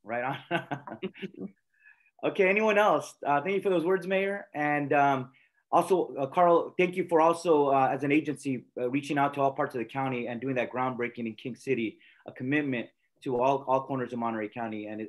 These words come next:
and its people. So, uh, applause for, for just being thoughtful in terms of your planning and where you extend services to. Um, thank you. Uh, if not, uh, let's go. No, if there's no, no other comments, uh, well, let's do it. One last round of applause for the three awardees. Thank you very much, everybody.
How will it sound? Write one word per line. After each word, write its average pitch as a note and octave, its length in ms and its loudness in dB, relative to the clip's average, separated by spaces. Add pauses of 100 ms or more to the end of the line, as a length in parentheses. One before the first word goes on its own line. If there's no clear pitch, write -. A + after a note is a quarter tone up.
and A2 100 -10
its G#2+ 100 -16
people. A2+ 360 -10
So, G2+ 400 -6 (280)
uh, A2 40 -14
applause C3 480 -4
for, A#2 320 -8
for A#2 100 -6
just B2+ 300 -4 (420)
being B2+ 160 -8
thoughtful B2+ 400 -2
in A2 80 -6
terms A#2+ 240 -10
of G#2+ 100 -8
your A2+ 200 -6
planning A#2+ 440 -6
and G#2+ 160 -10
where A2 100 -6
you A2 220 -6
extend A2+ 380 -10
services G#2 540 -12
to. G2+ 180 -6 (100)
Um, F#2+ 320 -12 (680)
thank B2+ 200 -8
you. F#2 120 -14 (960)
Uh, B2+ 300 0
if B2 140 -6
not, D#3+ 380 0
uh, C3+ 60 -6
let's D3+ 200 -2
go. G3 260 4
No, D3+ 120 -2
if D#3+ 160 -2
there's D#3 120 -2
no, G3 120 0
no F3+ 200 2
other F#3 120 2
comments, F3+ 560 -2
uh, C#3 80 -6
well, D#3 100 4
let's F3 100 -4
do B3 140 2
it. F3+ 80 6
One F#3 220 2
last F#3+ 240 2
round G3+ 160 4
of E3+ 60 6
applause G3 340 2
for F3 160 2
the C#3+ 80 2
three E3+ 200 0
awardees. F3 560 4
Thank F3+ 260 -2
you G#3 140 2
very F#3 220 0
much, G3 200 0
everybody. G#3 400 -2